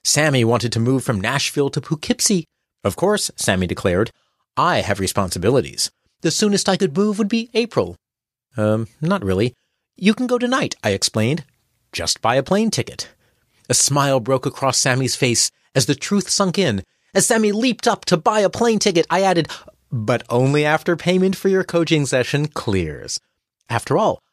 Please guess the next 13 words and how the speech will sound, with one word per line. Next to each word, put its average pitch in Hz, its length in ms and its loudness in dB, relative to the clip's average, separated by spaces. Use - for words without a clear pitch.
I 180 140 0
have 156 220 -2
a 110 40 0
responsibility 175 880 -2
to 92 60 -6
help 135 180 0
my 143 160 0
clients 135 460 -4
live 127 320 0
lives 127 380 0
of 117 240 0
financial 123 840 -2
integrity. 123 680 -4